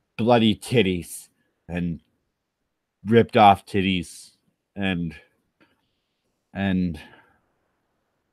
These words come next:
I don't know, panties that are messed up before you get there. That's, that's just not entertaining. I don't know. That's way more than sloppy seconds. I, I don't know what to call that.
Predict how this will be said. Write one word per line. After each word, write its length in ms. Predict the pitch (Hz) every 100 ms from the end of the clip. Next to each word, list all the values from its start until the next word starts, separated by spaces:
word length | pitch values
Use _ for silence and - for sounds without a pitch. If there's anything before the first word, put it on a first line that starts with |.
| _ _ _ -
I 80 | 85
don't 200 | 87 87
know, 260 | 85 82 -
panties 320 | 98 101 92
that 120 | 95
are 60 | 92
messed 300 | 95 95 101
up 140 | -
before 300 | 90 - 92
you 200 | 92 92
get 200 | 92 92
there. 260 | 104 104 104
That's, 380 | 92 92 -
that's 280 | - 87 92
just 240 | - 101 -
not 240 | 85 85
entertaining. 600 | 85 85 82 95 92 71
I 120 | 78
don't 140 | 92 85
know. 300 | 85 73 65 _ _ _ _ _ _ _ _ _ -
That's 200 | 104 -
way 260 | 95 107
more 220 | 107 110 104
than 120 | 90
sloppy 400 | - 92 90 87
seconds. 680 | - 98 87 85 78 - - _ _ _ _ _ _ _ _ _ _ _ _ _ _ _ _ _ _ _ _ _ _ -
I, 260 | 87 -
I 20 |
don't 120 | 101 107
know 120 | 95
what 140 | 95
to 80 | -
call 260 | - 95 92
that. 300 | 85 82